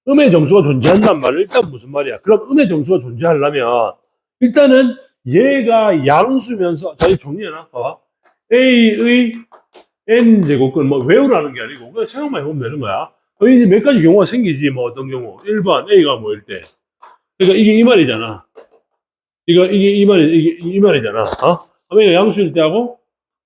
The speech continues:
A가 영일 때는 뭐, 그냥 지금 영이니까 신경 쓸 필요 없고. 어, 얘가 음수일 때는,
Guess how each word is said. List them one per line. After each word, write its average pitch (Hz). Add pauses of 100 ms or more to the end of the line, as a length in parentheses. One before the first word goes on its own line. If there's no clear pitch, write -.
(140)
A가 233
영일 254
때는 156
뭐, 147
그냥 156
지금 156
영이니까 165
신경 156
쓸 156
필요 151
없고. 110 (320)
어, 175
얘가 202
음수일 214
때는, 131